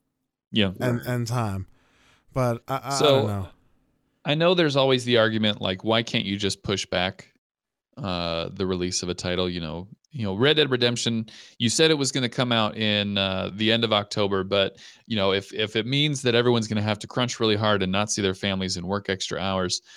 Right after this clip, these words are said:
Speaker 1: why can't you just push it back to January or push it back to even December and give these people an extra few days or a few,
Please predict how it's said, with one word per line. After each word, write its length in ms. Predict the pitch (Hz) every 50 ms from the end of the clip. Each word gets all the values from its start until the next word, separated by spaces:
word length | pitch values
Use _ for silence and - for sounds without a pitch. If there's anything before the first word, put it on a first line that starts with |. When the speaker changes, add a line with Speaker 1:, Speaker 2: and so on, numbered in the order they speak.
| - - _ -
Speaker 1:
why 180 | - 113 120 120
can't 260 | - 135 123 120 113
you 80 | 113
just 220 | 107 110 104 - -
push 180 | 139 120 107
it 80 | 113 107
back 220 | 107 104 101 98
to 100 | - 95
January 640 | 92 110 135 143 147 139 131 127 127 120 120 117 110
or 80 | 98 87
push 240 | - - 127 117 -
it 60 | 104 -
back 220 | 107 101 95 -
to 140 | - 98 87
even 280 | - 113 117 107 98
December 540 | 95 95 90 - - 117 117 113 113 110 104
and 180 | 92 85 87 92
give 160 | - 117 120
these 140 | 117 107 107
people 260 | - 113 107 101 101
an 60 | 92
extra 260 | 95 92 - - -
few 180 | 92 - - -
days 420 | 104 120 123 120 113 107 - - -
or 120 | - 98 95
a 40 | 92
few, 280 | - - 110 104 95